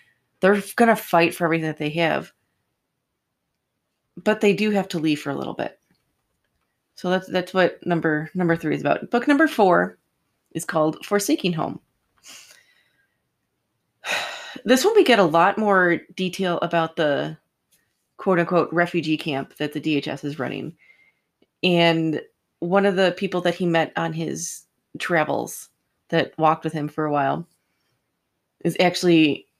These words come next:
in the camp. And she's causing trouble. She wants, she doesn't wanna be there. She wants to get out. She re-, she's realized that, yeah, this isn't, they're not here to help us. They wanna, they want to enslave us. But <laughs> Morgan has some friends with connections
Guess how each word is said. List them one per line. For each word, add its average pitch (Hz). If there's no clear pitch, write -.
in 175
the 160
camp. -
And 165
she's 202
causing 160
trouble. 143
She -
wants, 175
she -
doesn't 240
wanna 165
be 156
there. 156
She 170
wants 175
to 160
get 147
out. 143
She 185
re-, 156
she's 196
realized 156
that, 147
yeah, 180
this 175
isn't, 202
they're 190
not 202
here 185
to 165
help 165
us. 147
They 165
wanna, 156
they 170
want 156
to 156
enslave 139
us. -
But 165
<laughs> -
Morgan 349
has 247
some 196
friends 185
with 175
connections 170